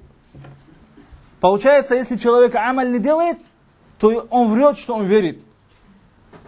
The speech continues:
Необходимо, чтобы ты сделал амаль, который оправдывает твою веру, которую ты скрываешь в своем сердце.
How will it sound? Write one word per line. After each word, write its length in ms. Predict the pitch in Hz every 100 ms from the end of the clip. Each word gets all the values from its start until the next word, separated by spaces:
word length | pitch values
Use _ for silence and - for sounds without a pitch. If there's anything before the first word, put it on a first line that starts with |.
| - - - -
Необходимо, 720 | 170 226 - 226 208 285 254
чтобы 240 | - 226 170
ты 100 | 208
сделал 320 | 180 247 233
амаль, 380 | 208 240 311 247
который 320 | 214 233 220
оправдывает 600 | 165 202 202 175 147 - _ - _
твою 220 | 151 147
веру, 220 | 165 185
которую 420 | 175 143 147 151 147 _ _ _ -
ты 280 | 147 151 - _ _
скрываешь 440 | - 151 165 143
в 20 |
своем 180 | - 135
сердце. 400 | 135 139 131